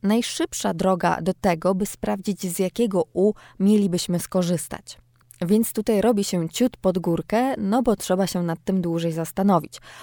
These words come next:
Oczywiście, kiedy już pamiętamy, z jakim U zapisujemy słowo ból,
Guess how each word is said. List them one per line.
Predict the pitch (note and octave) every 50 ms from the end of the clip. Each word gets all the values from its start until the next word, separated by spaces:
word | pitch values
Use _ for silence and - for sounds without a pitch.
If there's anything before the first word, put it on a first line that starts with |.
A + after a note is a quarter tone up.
| - -
Oczywiście, | F#3 - - A3 A#3 C4 B3 - - F3
kiedy | - - E3 E3+ E3+
już | E3+ -
pamiętamy, | - D#3+ E3 E3 E3 E3 E3 A3+ C4 C4 A#3 F#3
z | E3 -
jakim | F#3 F#3 F#3+ - F#3 F3+ E3 - _
U | - G3+ F#3 E3 -
zapisujemy | - E3 F3 - F#3+ F3+ - G3+ F#3+ F3+ E3+ E3+
słowo | - - F3 E3 D#3+ D#3+
ból, | D#3 D#3+ D#3+ D#3 D#3+